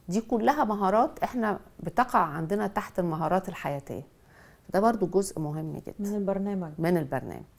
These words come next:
Speaker 1: بعد كده ماشي الجزء الفني، ده، ده بنعتبره ده الطبيعي. فالجزء الفني أنا ال-، علشان أقدر أتأكد إن الطالب اللي هو هيحصل على ماجستير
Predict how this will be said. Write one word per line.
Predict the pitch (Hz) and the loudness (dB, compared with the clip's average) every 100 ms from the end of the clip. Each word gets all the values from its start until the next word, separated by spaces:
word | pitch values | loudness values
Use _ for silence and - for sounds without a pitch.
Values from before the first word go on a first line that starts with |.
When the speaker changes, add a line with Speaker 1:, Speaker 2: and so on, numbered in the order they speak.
| - - - | -20 -20 2
Speaker 1:
بعد | 269 359 | 6 8
كده | 269 302 302 302 302 - | 8 6 6 4 0 -2
ماشي | 269 339 - - 220 - - 196 - | 0 0 -2 -8 -12 -14 -14 -14 -10
الجزء | 208 262 233 | 4 6 6
الفني، | 214 233 202 - - _ - | 6 8 8 0 -10 _ 2
ده، | 208 202 190 | 4 4 2
ده | 180 226 220 | 4 4 4
بنعتبره | 196 202 196 240 226 | 4 4 4 2 2
ده | 190 | 2
الطبيعي. | 208 - 180 196 139 127 - - - - - - | 2 2 4 6 4 0 -12 -20 -20 -20 -20 0
فالجزء | 156 180 339 - | 4 6 6 6
الفني | 233 269 277 269 | 4 2 2 0
أنا | - 233 240 220 202 - _ - | 0 0 2 0 -4 -16 _ -4
ال-، | 160 160 - - | -2 -2 -4 -4
علشان | 143 165 165 240 277 | -4 -2 4 4 6
أقدر | 254 196 175 | 4 4 2
أتأكد | 175 - - - 160 | 2 0 0 -2 -4
إن | 147 147 | -6 -6
الطالب | 151 185 190 151 | 0 2 4 2
اللي | 143 139 | -2 -2
هو | 165 175 | 0 0
هيحصل | 165 156 165 220 - - 151 | 0 4 6 6 4 -4 -2
على | 156 170 | -2 0
ماجستير | 156 147 131 - - | -2 -2 -6 -6 -8